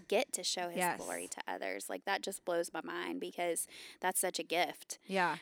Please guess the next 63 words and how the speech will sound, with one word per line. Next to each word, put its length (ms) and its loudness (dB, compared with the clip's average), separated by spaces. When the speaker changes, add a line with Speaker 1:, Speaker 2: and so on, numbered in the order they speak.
Speaker 1:
Um, 360 4
I 80 6
like 160 8
how 120 6
John 220 4
Stott 320 2
says 240 0
it, 140 -6
too. 180 -6
He 140 -6
says, 300 -2
"To 120 -4
live 460 4
to 100 0
the 140 4
praise 420 2
of 160 -4
the 80 -2
glory 480 0
of 140 0
his 180 0
grace 500 -2
is 140 -4
both 280 -2
to 120 -4
worship 520 0
him 380 0
ourselves 640 2
by 140 0
our 200 4
words 380 0
and 240 -6
deeds 400 -8
as 140 0
the 100 -6
gracious 500 -2
God 280 0
he 160 -10
is, 480 0
and 180 0
to 100 2
cause 500 4
others 460 6
to 120 -4
see 380 0
and 140 -2
to 100 -4
praise 360 -2
him, 180 -6
too." 320 -2
So 200 6
that 220 6
Speaker 2:
Mm. 40 -4
Speaker 1:
goes 200 6
along 300 2
the 80 -4
same 280 -6
lines 280 -6
Speaker 2:
Yeah. 180 6
Speaker 1:
of 60 8
just 180 0
showing 540 2
others 420 2